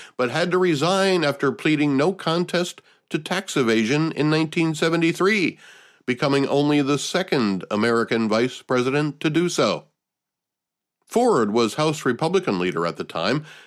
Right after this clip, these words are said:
and Nixon tapped him to replace Agnew. When Nixon resigned after the Watergate scandal, Gerald Ford became the only president of the United States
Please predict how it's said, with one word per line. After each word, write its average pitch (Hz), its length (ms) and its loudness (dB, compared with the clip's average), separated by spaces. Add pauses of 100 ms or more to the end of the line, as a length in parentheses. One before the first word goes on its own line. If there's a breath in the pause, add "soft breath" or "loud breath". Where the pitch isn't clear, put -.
and 139 220 0
Nixon 160 480 -2
tapped 151 380 -4
him 175 420 2
to 143 120 -2
replace 147 460 0
Agnew. 123 540 0 (1300 loud breath)
When 90 320 -2
Nixon 92 500 -4
resigned 87 600 -4
after 92 280 -4
the 92 100 0
Watergate 113 480 -2
scandal, 131 540 0 (340 loud breath)
Gerald 214 400 0
Ford 190 480 2
became 165 420 0
the 165 160 2
only 175 440 0
president 175 600 0
of 131 140 0
the 131 60 2
United 151 460 2
States 143 500 -2